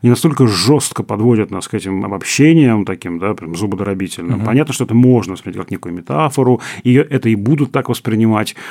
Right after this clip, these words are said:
Speaker 1: но мне кажется, что в фильме много и более смешного, и хулиганского, и интересного, эстетического, чем просто вот такое лобовое, социально-экономическое, политическое высказывание.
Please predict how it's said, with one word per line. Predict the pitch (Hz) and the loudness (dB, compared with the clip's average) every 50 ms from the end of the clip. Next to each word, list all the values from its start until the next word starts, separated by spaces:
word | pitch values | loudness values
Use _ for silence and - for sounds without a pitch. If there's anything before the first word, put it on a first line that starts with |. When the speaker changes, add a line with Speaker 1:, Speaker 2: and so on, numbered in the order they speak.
| - - - | -12 -4 0
Speaker 1:
но | 110 113 117 113 | 4 4 6 6
мне | 113 117 135 165 | 6 6 4 2
кажется, | 165 _ - 160 156 151 - | 0 _ 0 0 0 0 0
что | - - 147 143 | -2 0 0 0
в | 131 | 0
фильме | 131 - 143 135 131 127 | 2 2 4 6 6 6
много | 123 123 131 131 113 117 120 117 113 113 - | 6 6 4 4 4 4 4 4 4 4 2
и | 117 113 107 | 0 0 0
более | 104 104 139 151 135 | 0 0 0 0 0
смешного, | 127 - 139 - - 127 123 113 113 | 0 -2 -4 -2 0 2 2 2 2
и | 110 | 0
хулиганского, | - 143 147 127 101 104 117 131 127 - - 113 107 104 107 104 - - - - - - - | 0 0 -2 -2 0 0 0 0 0 0 -2 -2 0 0 -2 -2 -6 -10 -16 -16 -16 -12 -6
и | 113 | -2
интересного, | 113 117 - 107 117 131 127 - 120 123 | -2 0 2 2 2 2 2 2 2 2
эстетического, | 123 117 - 131 127 120 117 - - - - - 113 107 107 107 107 - - - - - | 2 2 0 -6 -4 -4 -6 -4 -6 -6 -4 -2 0 0 0 0 -2 -4 -8 -16 -20 -14
чем | - - - 87 | -10 -8 -6 -4
просто | - 110 113 - - 110 | -2 -2 -2 -2 -2 -6
вот | 101 | -6
такое | 95 - - - 101 98 98 98 95 98 | -6 -10 -8 -6 -4 -2 -2 -2 -4 -4
лобовое, | 101 92 104 110 107 101 95 92 101 110 117 120 120 117 113 113 107 104 - - - - | -4 -2 -2 -2 0 0 0 0 2 4 4 6 6 4 4 2 0 -2 -8 -20 -20 -16
социально-экономическое, | - - 127 - - - 95 95 104 107 113 110 107 104 104 104 104 104 - - - - 107 104 90 92 101 113 113 - 113 - - - - - - - 110 107 | -10 -10 -6 -6 -4 -4 -2 0 0 0 2 2 2 2 2 0 -2 -2 -4 -8 -6 -4 -4 -4 -2 2 2 2 2 0 -2 -4 -4 -4 -4 -6 -8 -6 -6 -6
политическое | 104 - 107 98 85 - 120 110 - - - - - 92 | -4 -4 -4 -4 -4 -6 -6 -6 -6 -6 -8 -6 -6 -6
высказывание. | 95 - - - - 80 78 - - - - - | -6 -6 -8 -10 -12 -16 -16 -18 -18 -18 -18 -14